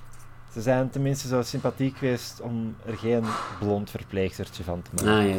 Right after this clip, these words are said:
Speaker 2: ja, nee. Ehm, waarom kon er geen?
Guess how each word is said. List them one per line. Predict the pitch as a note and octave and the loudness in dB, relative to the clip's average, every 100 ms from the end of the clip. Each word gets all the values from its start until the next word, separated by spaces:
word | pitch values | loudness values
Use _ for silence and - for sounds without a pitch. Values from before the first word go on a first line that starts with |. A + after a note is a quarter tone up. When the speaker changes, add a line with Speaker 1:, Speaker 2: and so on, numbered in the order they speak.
| F2+ | 0
Speaker 2:
ja, | E2+ E2 - | -2 -4 -4
nee. | F#2+ F#2 F2+ - - - - - - - - | -2 -2 -4 -8 -18 -20 -20 -20 -20 -18 -6
Ehm, | F#2+ F2+ F2 F2 F2 - - - - - - - - - - - - - - - | -4 -2 -2 -4 -6 -12 -20 -20 -20 -20 -12 -10 -10 -12 -16 -20 -8 -8 -8 -10
waarom | - F#2+ F#2 | -2 -2 0
kon | F#2 G2 | -2 -4
er | F2+ - | -6 -10
geen? | - | -12